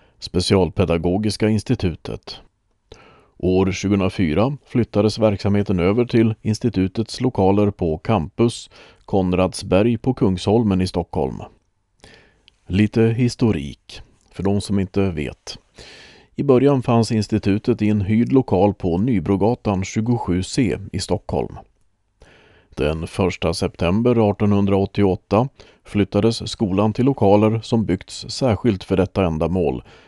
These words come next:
efter ritning av Oskar Eriksson, arkitekt vid överintendentämbetet. Byggkostnaden var på sin tid fyrahundrafemtontusen kronor, motsvarande drygt tjugofyra miljoner kronor i dagens penningvärde.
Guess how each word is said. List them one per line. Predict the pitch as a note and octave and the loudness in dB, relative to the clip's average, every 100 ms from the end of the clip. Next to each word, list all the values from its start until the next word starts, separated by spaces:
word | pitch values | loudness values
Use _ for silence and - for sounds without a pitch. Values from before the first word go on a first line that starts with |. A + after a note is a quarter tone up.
| _ | _
efter | E2+ - - F2 | -6 -4 -2 0
ritning | E2 - G#2+ G2+ | -2 -2 -2 2
av | G2 F2+ | 2 2
Oskar | G#2+ - A2 A#2+ | 0 0 0 2
Eriksson, | F#2 G2+ - E2+ B1+ - - _ | 2 0 -2 -4 -6 -10 -20 _
arkitekt | - A#2 C3 G#2+ - - - - - _ | -4 -2 0 0 0 -2 -20 -20 -20 _
vid | A2+ C3+ | 2 4
överintendentämbetet. | A2 F2+ G2 F#2+ G#2 F#2 F2+ F#2+ F2+ F2 F2 F2 C#2+ - - - _ _ - - - _ _ | 4 4 0 -2 -2 0 0 0 -2 -2 -2 -2 -6 -8 -12 -20 _ _ -20 -20 -20 _ _
Byggkostnaden | D#2+ E2 D#2 E2 - F2+ - G#2+ A#2 G#2 | -4 -4 -2 -6 -2 -2 0 0 2 2
var | G#2 | 2
på | A2+ | 0
sin | G#2 G#2 | 0 0
tid | A2+ G2 A2 A#2+ - _ _ | 0 0 0 -2 -8 _ _
fyrahundrafemtontusen | - F#2+ G2 G2+ G2+ - F#2+ F2 - B2 B2+ G#2+ G#2 A2 A2+ A2 - | -4 0 2 2 2 0 0 -2 -2 -2 0 -2 0 0 0 -2 -6
kronor, | - C#2+ D2 A#1 - - _ _ - - - _ _ | -6 -4 -6 -8 -10 -16 _ _ -20 -20 -20 _ _
motsvarande | D#2 D#2+ - F2+ G2 G2 G2+ | -6 -6 -4 0 2 2 0
drygt | F2+ F#2 - - | 0 -2 -4 -10
tjugofyra | - B2 C3 G#2 G2+ | -2 -2 2 2 4
miljoner | G2+ F2 F#2+ G#2 G#2 | 2 2 2 2 0
kronor | - F#2+ E2+ G2+ B2 | 0 0 0 0 2
i | |
dagens | F2 F2 G2+ G#2 | 2 2 2 0
penningvärde. | - C#2+ C#2 C#2 D#2 C2+ G#1 | -2 -4 -4 -8 -8 -8 -10